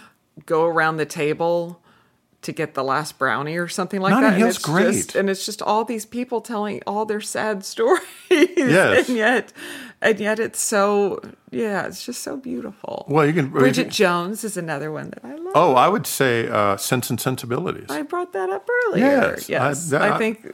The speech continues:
Speaker 1: Sense and Sensibility and, and watching, oh, my
Speaker 2: Any
Speaker 1: goodness,
Speaker 2: Jane
Speaker 1: when,
Speaker 2: Austen movie, you
Speaker 1: when
Speaker 2: probably
Speaker 1: Emma Thompson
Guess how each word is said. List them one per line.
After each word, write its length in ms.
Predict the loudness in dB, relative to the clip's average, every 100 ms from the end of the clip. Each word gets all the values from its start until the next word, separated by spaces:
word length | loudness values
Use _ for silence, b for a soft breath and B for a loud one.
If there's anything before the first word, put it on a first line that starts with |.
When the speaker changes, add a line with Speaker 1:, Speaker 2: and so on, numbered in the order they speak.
| -6
Speaker 1:
Sense 240 | -6 -6
and 120 | -12
Sensibility 600 | -16 -14 -6 -4 -4 -2
and, 220 | -2 -4 -6
and 280 | -6 -8 -4
watching, 400 | -4 -4 -8 -2
oh, 400 | 2 2 0 -8 -4
my 120 | 0
Speaker 2:
Any 200 | 2 2
Speaker 1:
goodness, 80 | 2 0
Speaker 2:
Jane 80 | 0
Speaker 1:
when, 80 | -2
Speaker 2:
Austen 260 | -4 -4 -4
movie, 340 | -2 0 -2
you 60 | -2
Speaker 1:
when 140 | 0
Speaker 2:
probably 100 | 2 2
Speaker 1:
Emma 40 | 0
Thompson 800 | 0 0 0 -2 -4 -4 -8